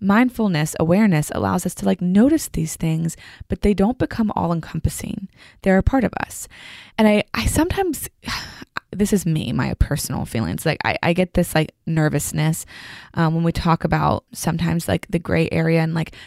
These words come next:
noticing that things aren't all encompassing. I'm not over identifying with all the negative in my life, just like I'm not over identifying with all the positive in my life.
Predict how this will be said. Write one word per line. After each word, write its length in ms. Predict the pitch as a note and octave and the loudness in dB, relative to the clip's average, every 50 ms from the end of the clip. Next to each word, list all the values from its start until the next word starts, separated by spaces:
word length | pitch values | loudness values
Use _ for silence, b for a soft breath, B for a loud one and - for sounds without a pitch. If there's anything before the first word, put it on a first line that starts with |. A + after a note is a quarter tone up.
| B B | B B
noticing 420 | - E3+ E3 E3+ - - E3 E3 | -2 0 0 0 0 0 -2 0
that 120 | D#3+ - - | -2 -2 -4
things 320 | - - G#2 - E3 - - - | -4 -4 -4 -2 -4 -6 -6 -4
aren't 400 | - E3 D#3+ E3 - - - - b b b b b b b - | -2 0 0 0 -2 -4 -8 -12 b b b b b b b -6
all 240 | E3+ E3 D#3 D#3+ D#3 | -2 0 2 2 2
encompassing. 580 | D#3+ E3 - - E3+ E3+ D#3+ D#3+ - F3+ F3+ E3+ | 0 -2 -4 -4 -4 -2 -2 -2 0 0 2 2
I'm 100 | D#3+ D#3+ | 2 2
not 180 | D#3+ D3+ - _ | 0 0 0 _
over 220 | - E3 D#3+ E3 E3 | 2 2 4 4 4
identifying 600 | D#3 D#3 - D3+ D#3+ D#3+ - E3+ E3 D#3+ E3 D#3+ | 2 2 2 0 0 0 0 0 0 0 0 0
with 140 | D#3 D3+ - - | 0 -2 -2 -2
all 180 | - E3 D#3+ | -2 0 0
the 120 | D#3+ E3 D#3 | 0 0 0
negative 340 | D3+ D3+ D#3 - D#3 E3 F3 | -2 -2 0 0 0 0 0
in 80 | E3+ | 0
my 140 | F3+ F3 F3+ | 2 2 2
life, 220 | F#3+ G3 G3+ G#3 | 4 4 2 2
just 200 | - - D#3 - | 0 -2 -6 -4
like 140 | - D#3 - | -4 -4 -4
I'm 80 | - D#3 | -2 -2
not 160 | D#3 - - - | -2 -2 0 0
over 180 | - D#3+ D#3+ | 2 2 4
identifying 420 | D#3 D3+ - D#3 D#3+ - - D#3+ D#3+ | 2 2 2 2 0 0 0 0 0
with 160 | D#3 - - | -2 -2 -2
all 140 | - - - | 0 0 0
the 60 | - | 0
positive 360 | - - - - - F3 F3 F3+ | 0 -2 -4 -4 -4 -2 -2 0
in 60 | G3 | 0
my 100 | G3 G3+ | 2 2
life. 280 | G#3 G#3+ A3 A3+ A3 | 4 4 4 4 2